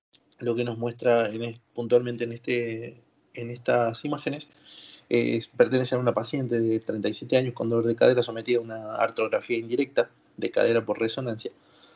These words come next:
¿sí? Las cuales las imágenes fueron adquiridas por recuperación de inversión de tipo bidimensional y oblicuadas, ¿sí? Se identificaron las secciones correspondientes de resonancia magnética con, eh, doble fast eco de gradiente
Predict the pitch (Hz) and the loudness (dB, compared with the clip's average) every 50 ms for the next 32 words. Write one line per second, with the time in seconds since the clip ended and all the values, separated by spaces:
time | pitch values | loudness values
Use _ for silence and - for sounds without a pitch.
0 | - _ _ - - 131 120 123 - 117 117 117 113 113 - - - 101 107 104 | -20 _ _ -2 -2 0 0 2 2 4 4 4 2 0 -4 -10 -10 -8 -8 -6
1 | - 113 113 113 113 - 127 117 - - 110 110 110 107 107 - - 110 110 120 | -4 -4 -4 -4 -4 -4 -4 -2 0 0 0 2 0 -2 -4 -2 0 2 4 6
2 | 127 131 127 - 113 117 120 - - - - - _ - - - 113 - - 107 | 6 6 4 2 2 0 0 -2 -8 -20 -20 -6 _ -4 -4 0 0 0 0 0
3 | - 135 131 135 127 131 135 131 - - 160 156 165 165 - _ _ _ - 95 | 0 -2 -2 -2 0 -2 -2 -2 -2 0 0 0 0 -2 -8 _ _ _ -6 -4
4 | - - 107 - 101 101 113 123 131 127 127 135 135 - - 139 139 139 143 151 | -2 -2 -2 -2 0 0 2 2 0 0 -2 -4 -4 -4 -2 0 2 2 2 0
5 | 156 - - - 127 117 - - - 156 - - - - - - - - - - | -2 -4 -6 -4 -2 0 0 0 0 -2 0 2 2 4 4 2 0 -4 -12 -20
6 | _ - - 127 139 135 - 117 110 110 101 107 107 - 117 113 113 113 110 117 | _ -8 -4 -4 -4 0 0 0 0 2 0 0 0 2 2 4 6 6 6 4
7 | 120 123 123 - - - - - - - - - - - 113 - - 120 110 - | 2 -2 -4 -8 -14 -20 -20 -20 -20 -20 -20 -6 -2 -2 0 2 2 0 2 2
8 | 143 123 123 - - 131 135 131 - 127 123 131 131 135 127 127 127 120 117 110 | 2 0 2 2 0 0 0 2 2 2 2 4 4 2 2 2 2 2 2 2
9 | 117 - - 117 117 113 123 110 113 113 113 127 131 120 117 117 135 135 131 - | 0 -2 -2 -4 -4 -2 -2 -2 0 0 0 -2 -2 0 0 -2 -2 -4 -4 -8
10 | _ _ _ _ _ _ _ _ _ _ _ - - 120 120 117 117 117 117 117 | _ _ _ _ _ _ _ _ _ _ _ 2 4 6 6 6 4 2 2 0
11 | 117 - - 120 117 113 110 110 110 110 110 107 131 123 127 123 120 117 117 113 | -2 -4 -4 -4 -2 -2 -4 -4 -4 -6 2 6 6 6 6 6 4 4 4 4
12 | 113 117 113 110 - - - 135 131 131 - - 131 139 135 135 131 120 123 131 | 2 2 0 -2 -2 2 2 2 2 2 0 -2 0 0 0 2 0 0 0 0
13 | 139 147 151 156 151 151 139 160 185 | 2 2 4 2 2 0 -2 -4 -6